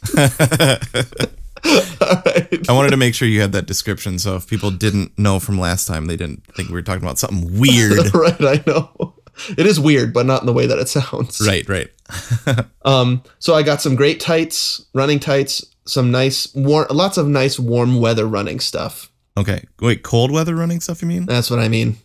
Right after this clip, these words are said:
Speaker 2: Yeah,
Speaker 1: Okay.
Speaker 2: cold weather wa-, running stuff. And then I got this special pillow for
Speaker 1: Ooh.
Speaker 2: travel.
Speaker 1: Oh, nice. Okay.
Speaker 2: Um,
Speaker 1: What is
Speaker 2: it's,
Speaker 1: it?
Speaker 2: it's British.
Speaker 1: Okay.
Speaker 2: So it's, you know, those neck pillows, right, that are, like, U-shaped?
Speaker 1: Yep.
Speaker 2: It's like that, but it,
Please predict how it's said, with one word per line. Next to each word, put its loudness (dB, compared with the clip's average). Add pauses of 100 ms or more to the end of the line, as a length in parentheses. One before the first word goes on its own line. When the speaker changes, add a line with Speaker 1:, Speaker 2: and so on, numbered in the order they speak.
(140)
Speaker 2:
Yeah, 0
Speaker 1:
Okay. -4
Speaker 2:
cold 0
weather 2
wa-, -2
running 0
stuff. -4
And 2
then 4
I 2
got -2
this -2
special -2
pillow 0 (440)
for -2
Speaker 1:
Ooh. 2
Speaker 2:
travel. 0 (280)
Speaker 1:
Oh, 2
nice. 0
Okay. 0 (400)
Speaker 2:
Um, 2
Speaker 1:
What 4
is 2
Speaker 2:
it's, -2
Speaker 1:
it? -20
Speaker 2:
it's -2
British. 0 (320)
Speaker 1:
Okay. 2 (400)
Speaker 2:
So 4
it's, -2 (220)
you 0
know, 4
those 2
neck 0
pillows, 2
right, 2
that 2
are, 2
like, 0
U-shaped? 0 (260)
Speaker 1:
Yep. 0 (500)
Speaker 2:
It's -2
like 2
that, 0
but 2
it, -2